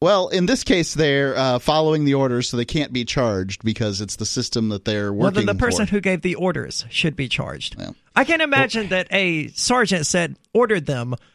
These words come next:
Speaker 2: to go to this girl's house
Speaker 3: with no arrest warrant
Speaker 2: in their plain clothes at
Speaker 1: Well,
Speaker 2: night.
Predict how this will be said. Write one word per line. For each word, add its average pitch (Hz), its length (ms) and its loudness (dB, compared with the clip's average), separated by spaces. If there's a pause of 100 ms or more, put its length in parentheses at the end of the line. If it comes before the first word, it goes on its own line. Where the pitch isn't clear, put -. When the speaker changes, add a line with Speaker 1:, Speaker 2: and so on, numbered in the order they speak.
(180)
Speaker 2:
to 190 140 2
go 214 160 4
to 214 100 2
this 202 200 0
girl's 190 280 0
house 139 440 -2
Speaker 3:
with 135 180 -2
no 127 300 2
arrest 147 360 0
warrant 90 400 -4
Speaker 2:
in 226 120 2
their 208 160 0
plain 214 320 -2
clothes 110 540 -2 (220)
at 220 180 2
Speaker 1:
Well, - 80 -10
Speaker 2:
night. 139 320 -4